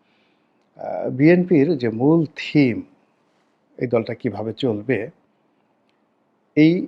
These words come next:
মাস্টারপিস, তার গঠনতন্ত্র থেকে শুরু করে সমস্ত কিছু, যে লোকদেরকে তিনি দায়িত্ব দিয়েছিলেন, তারা সমসাময়িক বাংলার,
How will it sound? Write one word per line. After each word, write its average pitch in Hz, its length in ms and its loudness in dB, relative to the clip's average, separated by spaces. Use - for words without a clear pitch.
মাস্টারপিস, 127 1040 -4
তার 117 200 -2
গঠনতন্ত্র 131 580 0
থেকে 120 260 -8
শুরু 117 260 -6
করে 139 240 -2
সমস্ত 151 440 0
কিছু, 170 340 -6
যে 117 260 -2
লোকদেরকে 131 440 -2
তিনি 120 260 -4
দায়িত্ব 107 300 -4
দিয়েছিলেন, 104 480 -6
তারা 165 380 4
সমসাময়িক 143 1120 0
বাংলার, 117 540 0